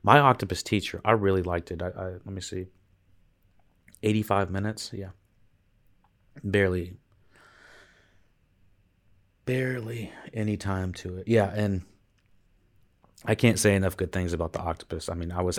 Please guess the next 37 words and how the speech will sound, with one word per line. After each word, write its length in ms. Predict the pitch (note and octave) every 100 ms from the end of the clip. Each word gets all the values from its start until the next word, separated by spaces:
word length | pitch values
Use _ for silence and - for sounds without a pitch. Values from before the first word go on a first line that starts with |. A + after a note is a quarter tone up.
| -
actively 540 | A2 G#2+ G#2+ F#2 F#2
thinking 400 | - G2 F2 F2
about 300 | E2 E2+ E2+
the 100 | F2+
octopus 560 | E2+ E2 - F2 F2 -
after 380 | E2+ E2+ - E2
I 60 |
was 160 | E2 -
watching 360 | E2+ E2 F2
this. 180 | E2 E2+ -
I 60 |
was 120 | F#2
like, 140 | - F#2+
"My 160 | A#2+
goodness." 540 | G#2 - F#2 F2+ - - _ - - - _
And 80 | F2+
so, 260 | - E2+ E2
yeah, 200 | F2+ F#2 G2 -
yeah, 180 | G#2+ F2+ _
cuddle 280 | - D3 C#3+
up 160 | C3+ C3
with 120 | A#2+
whoever 420 | B2 A#2 G#2+ G#2
and 320 | G#2 G2 F#2
watch 260 | F2+ F#2 -
My 160 | F#2+ F#2
Octopus, 580 | F2 - F2+ F#2 - -
uh, 320 | F#2 F#2+ F2+ - - - - _ _
Teacher. 360 | - F#2+ - - - - - - _
So, 420 | - C#3 F#2+ - _ _ _ _ _ _ _
my 540 | G2 C#3+ D3+ D#3+ D3+ A2
number 400 | G#2+ B2+ C3 C#3
one 380 | A2+ B2 B2+
movie 480 | A2+ A2 A#2 A2+ A2+
of 280 | A2 G2 F2
last 480 | F#2 F#2+ F#2 - -
year. 320 | F#2+ G2 -